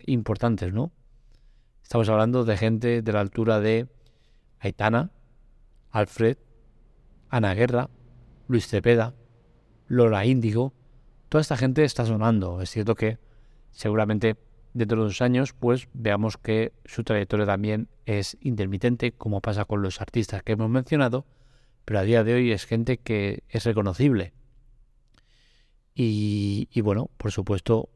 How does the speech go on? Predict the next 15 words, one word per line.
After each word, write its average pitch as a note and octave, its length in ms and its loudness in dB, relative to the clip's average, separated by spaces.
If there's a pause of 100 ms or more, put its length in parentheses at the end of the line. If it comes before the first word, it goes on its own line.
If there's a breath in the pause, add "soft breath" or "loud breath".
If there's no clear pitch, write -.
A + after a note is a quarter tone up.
(920)
como G#2 260 2
no, G#2+ 280 0 (420)
me A2+ 140 -2
dejó G2+ 260 -4
una, A#2+ 300 0 (460)
la G#2+ 120 -4
más G2+ 160 0
importante, G#2 640 -2
la A2 160 -6
que - 100 -8
suena A2+ 240 0
hasta G2+ 160 -4
en G2+ 60 -2
la G2 80 -6
sopa, E3 320 -4